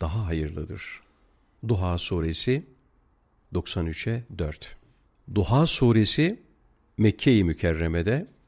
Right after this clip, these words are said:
Efendimizin sallallahu aleyhi ve sellem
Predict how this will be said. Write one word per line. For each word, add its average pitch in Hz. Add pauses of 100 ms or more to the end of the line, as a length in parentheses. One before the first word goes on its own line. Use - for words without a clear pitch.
(320)
Efendimizin 123
sallallahu 113
aleyhi 95
ve 87
sellem 107